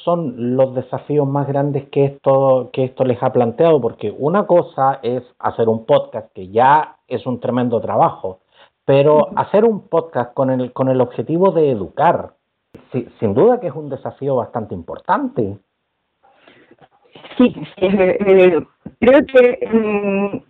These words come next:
Speaker 2: en educación todos tienen una opinión al respecto, sean pedagogos o no. Como, no sé, hay, hay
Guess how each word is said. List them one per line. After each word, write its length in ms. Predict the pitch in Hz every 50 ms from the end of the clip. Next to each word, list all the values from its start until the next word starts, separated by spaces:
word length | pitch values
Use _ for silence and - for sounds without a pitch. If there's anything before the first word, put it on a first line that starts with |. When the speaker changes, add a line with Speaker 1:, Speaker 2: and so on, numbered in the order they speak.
| _ - _ _ _ _ _ _ - -
Speaker 2:
en 140 | 196 220
educación 600 | 208 214 226 220 - 214 214 - - 285 294 339 -
todos 220 | - 320 311 -
tienen 280 | - - 330 311 320 320
una 240 | 320 320 320 294 277
opinión 640 | - 240 226 226 226 226 247 262 285 302 302 285 -
al 160 | 269 269 285
respecto, 540 | 254 294 269 - - - 302 311 - - 330 - -
sean 240 | - 285 277 294 277
pedagogos 560 | 302 285 277 269 262 262 269 277 269 285 302
o 160 | 277 285 294
no. 240 | 294 240 165 - - - - - - - - - - - -
Como, 680 | - - 190 190 190 190 190 190 196 196 190 190 190 185
no 120 | 185 190 170 -
sé, 80 | 233 214
hay, 180 | 202 202 - _ -
hay 400 | - 202 202 196 190 190 -